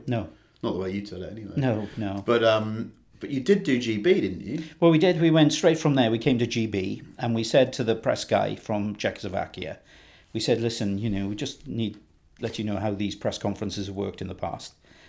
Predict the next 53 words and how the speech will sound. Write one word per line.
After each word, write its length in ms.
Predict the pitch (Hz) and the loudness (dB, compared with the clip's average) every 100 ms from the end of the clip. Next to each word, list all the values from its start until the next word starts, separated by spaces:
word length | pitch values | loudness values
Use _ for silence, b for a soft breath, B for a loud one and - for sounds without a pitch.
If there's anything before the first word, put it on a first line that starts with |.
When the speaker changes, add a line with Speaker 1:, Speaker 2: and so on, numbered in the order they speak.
| B - | B -2
Speaker 1:
What 180 | 127 135 | 0 2
we 100 | 135 | 0
suggest 600 | 131 98 104 107 - - | -2 0 0 -2 -4 -6
to 60 | |
diffuse 800 | 107 113 - 139 127 143 131 127 - | -4 -4 0 2 4 2 0 -4 -8
what 260 | 113 120 117 | -2 -2 2
happens 300 | 117 113 104 | 0 0 -4
at 120 | 110 | -4
the 60 | |
rally, 300 | 98 98 101 | -4 -4 -6
'cause 180 | 104 101 | -6 -8
it'll 120 | 101 | -8
be 160 | 98 101 | -6 -6
absolutely 400 | - - 101 101 | -6 -8 -8 -4
mental 360 | 98 98 98 95 | -4 -6 -8 -8
otherwise, 460 | 92 90 101 104 B B B B | -8 -10 -10 -12 B B B B
is 160 | 104 101 | -8 -4
that 140 | 107 | -2
we 80 | 104 | -2
have 140 | 98 | -2
a 60 | 95 | -4
dedicated 640 | - 120 123 123 104 98 | 0 0 0 -2 -4 -6
press 300 | - 110 - | -4 -4 -4
day 380 | - 98 101 - - - 120 | -8 -8 -8 -10 -16 -16 -10
on 100 | 101 | -8
the 80 | |
Monday 480 | 98 101 101 101 101 | -4 -2 -2 -4 -6
or 80 | 98 | -8
whatever 340 | 98 101 104 | -10 -10 -10
it 120 | 104 104 | -10 -8
is, 300 | 85 - - b b b b b b _ - | -10 -12 -16 b b b b b b _ -12
the 100 | 101 | -2
week 240 | 113 110 | 0 0
leading 260 | 117 104 104 | 0 2 0
up 120 | 104 | -2
to 100 | 98 | -4
the 80 | 98 | -4
rally, 380 | 101 95 95 - | -4 -6 -8 -8
and 100 | 104 | -6
we 80 | 104 | -4
do 200 | 110 98 | -2 -2
it 100 | 101 | -2
in 140 | 95 | -4
London. 360 | 90 92 95 95 | -4 -6 -6 -6
We 100 | 95 | -4
normally 280 | 104 113 | -2 -2
book 200 | 104 104 | -2 -4
a 40 | 101 | -4
hotel, 580 | 98 - 113 113 104 - - - | -4 0 0 0 -2 -8 -18 -12
book 180 | - - | -10 -6
these 160 | 104 101 | -8 -6
people 320 | 110 104 104 | -8 -4 -6
in, 240 | 107 107 | -4 -6